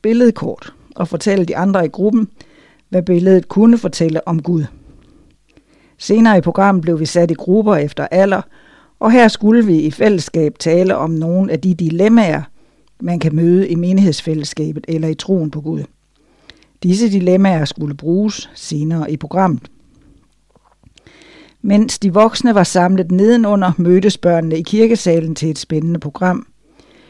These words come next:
Gudstjenesten var en broget buket af forskellige aktiviteter.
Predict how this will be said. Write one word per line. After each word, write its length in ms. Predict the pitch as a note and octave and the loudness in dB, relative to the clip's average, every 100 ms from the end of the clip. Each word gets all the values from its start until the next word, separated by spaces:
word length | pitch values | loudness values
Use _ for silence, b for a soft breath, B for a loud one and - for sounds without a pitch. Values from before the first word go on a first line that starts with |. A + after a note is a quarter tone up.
| b b - | b b 0
Gudstjenesten 800 | F#3 G#3 - F#3 E3+ - - D#3+ | 4 4 4 2 2 -2 -8 -4
var 140 | E3 | -4
en 120 | E3+ | -4
broget 500 | D#3 D#3+ F#3+ G#3 G#3 | -4 0 2 4 2
buket 460 | - D3 - G3 - | -4 -8 -2 -2 -2
af 260 | F#3 E3 D#3 - | -4 -4 -4 -8
forskellige 580 | C3+ - F3+ F#3+ F3 | -10 -6 -2 0 0
aktiviteter. 720 | D#3+ - D#3 D#3+ G3 G3 E3+ | -2 -6 -6 -4 -2 -2 -2